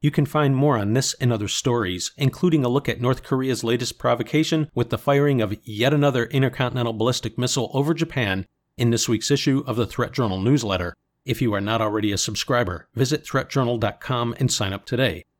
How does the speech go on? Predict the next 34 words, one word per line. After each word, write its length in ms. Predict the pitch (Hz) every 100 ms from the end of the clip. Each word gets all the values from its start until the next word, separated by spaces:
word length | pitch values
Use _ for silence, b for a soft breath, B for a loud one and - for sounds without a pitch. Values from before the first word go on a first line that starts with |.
| _ -
The 80 |
publication 560 | 110 123 113 135 - 110
is 100 | 101
free 480 | - 147 165 196 220
and 140 | 147
will 80 | 151
remain 360 | 135 131 151 151
that 200 | 92 -
way. 220 | 95 80 _ _ _
Alert 280 | 113 110 -
U 60 | 120
S 120 | -
A 60 |
continues 480 | 123 127 147 143 131
to 100 | -
monitor 400 | 135 143 110 95
the 160 | 90 101
overall 300 | 113 120 113
domestic 420 | 113 135 - 131
and 140 | 113
international 560 | - 139 135 135 - 113
threat 260 | - 135 135
environment 500 | 117 135 143 147 -
and 100 | 123
will 140 | 117 110
immediately 460 | 123 151 165 160
notify 400 | 147 147 131 143
service 360 | 131 160 151 147
subscribers 720 | 147 123 - 143 147 147 - _ _
via 400 | 107 101 113 135
S 220 | 151 139 131
M 80 |
S 220 | 123 - 139
messages 580 | 139 123 110 107 107